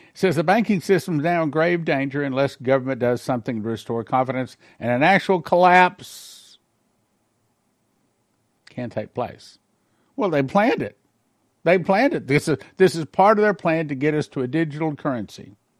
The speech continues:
Next headline, interbank liquidity almost completely frozen. They won't lend to each other.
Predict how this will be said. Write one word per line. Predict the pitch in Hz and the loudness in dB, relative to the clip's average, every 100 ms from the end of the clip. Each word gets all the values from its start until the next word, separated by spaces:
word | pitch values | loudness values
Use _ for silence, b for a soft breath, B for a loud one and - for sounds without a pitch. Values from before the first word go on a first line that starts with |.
| _ b b b b | _ b b b b
Next | 208 202 - | -4 -4 0
headline, | 185 165 143 123 | 2 4 2 0
interbank | 196 220 190 180 156 | -2 -2 0 -2 -2
liquidity | 135 - 185 151 98 110 135 | -6 -4 -4 -4 -4 -4 -4
almost | - 127 127 131 127 | 2 4 4 0 -4
completely | - 123 127 113 120 | -8 -6 -6 -6 -8
frozen. | - 104 95 101 107 _ - | -4 -4 -4 -8 -10 _ -10
They | 113 131 | 0 2
won't | 120 127 190 196 | 2 2 0 -2
lend | 156 185 131 | -4 -4 -4
to | - 113 | -4 -4
each | 107 - | -4 -2
other. | 110 82 | -2 -4